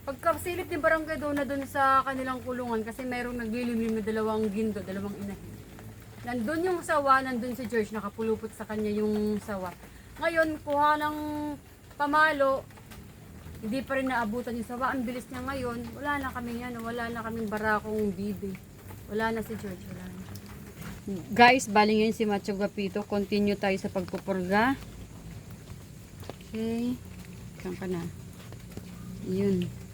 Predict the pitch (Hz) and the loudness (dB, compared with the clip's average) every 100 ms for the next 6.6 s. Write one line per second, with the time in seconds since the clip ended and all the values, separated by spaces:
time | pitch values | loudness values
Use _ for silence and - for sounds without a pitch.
0 | - - - - - 233 - - - - | -12 -12 -10 -6 -4 -4 -6 -10 -12 -12
1 | - - - - - - - - - - | -14 -14 -14 -16 -16 -14 -14 -14 -14 -16
2 | - - - - - - - - - - | -16 -14 -14 -14 -16 -18 -18 -18 -18 -18
3 | - - - - - - - - - - | -16 -16 -16 -16 -16 -16 -16 -16 -18 -18
4 | - - - - - - - - - - | -18 -18 -18 -20 -20 -20 -20 -20 -20 -20
5 | - - 214 226 254 247 - 233 247 233 | -20 -8 6 8 8 6 -4 4 6 8
6 | 233 226 233 277 339 | 6 4 8 10 10